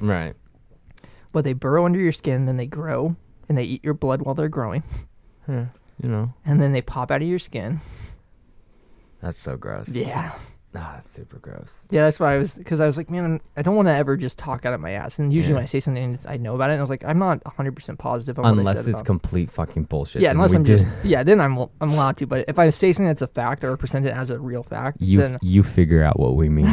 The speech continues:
Speaker 1: don't we?
Speaker 2: <laughs> Dude, I
Speaker 1: No.
Speaker 2: went down a fucking rabbit hole. I'm telling
Speaker 1: Yeah.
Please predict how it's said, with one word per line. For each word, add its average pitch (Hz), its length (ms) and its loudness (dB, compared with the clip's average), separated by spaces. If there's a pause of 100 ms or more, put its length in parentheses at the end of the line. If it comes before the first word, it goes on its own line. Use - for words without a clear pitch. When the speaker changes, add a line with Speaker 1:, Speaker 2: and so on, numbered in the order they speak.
(160)
Speaker 1:
don't 214 260 10
we? 107 220 4
Speaker 2:
<laughs> - 1400 -6
Dude, 131 120 2
I - 60 2
Speaker 1:
No. 156 60 6
Speaker 2:
went 185 100 4
down 131 140 6
a 104 80 -4
fucking 147 520 -2
rabbit 131 320 0
hole. - 260 -6 (240)
I'm 101 100 0
telling 139 200 4
Speaker 1:
Yeah. 139 60 2